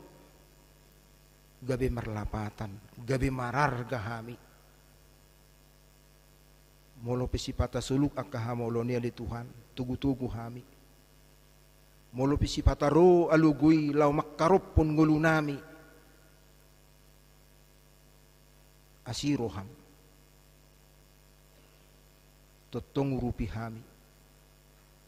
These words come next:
asang giat suria kana masa nda hubulus sami pajonok ko diri nami tuho pasol khot to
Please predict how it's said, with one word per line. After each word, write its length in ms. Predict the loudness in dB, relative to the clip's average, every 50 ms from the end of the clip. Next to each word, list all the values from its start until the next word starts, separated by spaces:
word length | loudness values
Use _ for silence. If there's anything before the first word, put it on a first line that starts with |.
| -20 -20 -20 _ -20 -20 -20 _ -12 -10
asang 260 | -10 -6 -6 -6 -6 -4
giat 240 | 0 0 -2 0 -2
suria 380 | -4 -4 -2 0 2 2 2 2
kana 260 | -2 -6 -6 -4 -4
masa 300 | -2 -4 -4 -4 -6 -6
nda 140 | -6 -4 -6
hubulus 420 | -6 -4 -4 -4 -6 -6 -8 -10 -10
sami 300 | -10 -10 -10 -12 -14 -16 -18 _ -20 -20 -20 -20 -20 -20 _ _ _ _ _ _ -20 _ _
pajonok 800 | 2 4 4 4 2 2 2 2 2 4 2 0 0 -2 -8 -2
ko 100 | -2 -2
diri 320 | -2 -2 -2 -2 -2 -2 -2
nami 400 | 0 0 0 0 0 0 -2 -4
tuho 300 | -6 -10 -10 -10 -12 -12 -14 -20 -20 -20 _ _ -20 _ -20 _ _ -20 _ -20 _ _ -20 -20 -20 -20 -20 _ _ _ -20 -20 -20 -20 -20 -2
pasol 400 | 0 0 0 0 0 0 0 0
khot 380 | 0 4 2 2 2 2 -16 -4
to 160 | -4 -4 -4